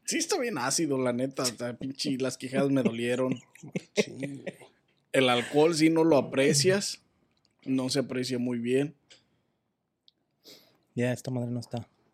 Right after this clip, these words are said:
Speaker 3: no good.
Speaker 1: Pero tiene bastante sabor, sabor a vino, güey.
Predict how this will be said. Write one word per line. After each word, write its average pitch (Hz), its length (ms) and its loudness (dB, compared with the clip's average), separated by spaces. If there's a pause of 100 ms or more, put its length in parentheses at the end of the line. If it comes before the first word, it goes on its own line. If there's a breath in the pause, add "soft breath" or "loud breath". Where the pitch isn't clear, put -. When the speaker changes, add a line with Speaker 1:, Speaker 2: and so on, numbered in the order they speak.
(140)
Speaker 3:
no 123 140 -2
good. 131 180 -2 (1200 loud breath)
Speaker 1:
Pero 131 240 4
tiene 139 520 0 (920)
bastante 120 1000 -8
sabor, 117 460 -4
sabor 120 340 -4
a 120 60 -6
vino, 120 340 -8
güey. 107 260 -10